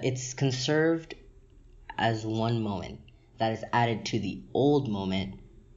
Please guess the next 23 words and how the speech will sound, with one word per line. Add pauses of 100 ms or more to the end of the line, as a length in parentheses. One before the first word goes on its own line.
(160)
plus
the
one
that
came
immediately
before. (240)
So
it's
the
one
that (640)
becomes (1160)
one (240)
increased
by
one. (1120)
So
it's
one (380)
that
is
becoming,